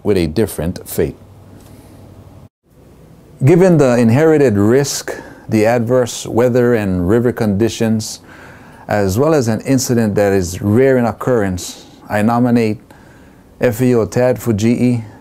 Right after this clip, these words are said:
F R S Justin Neeson, F R S Edward McClellan, and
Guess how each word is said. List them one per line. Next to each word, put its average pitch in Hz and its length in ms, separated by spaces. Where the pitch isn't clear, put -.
F 113 220
R 120 160
S 107 260
Justin 104 640
Neeson, 113 520
F 117 220
R 123 180
S 113 340
Edward 120 340
McClellan, 110 760
and 85 280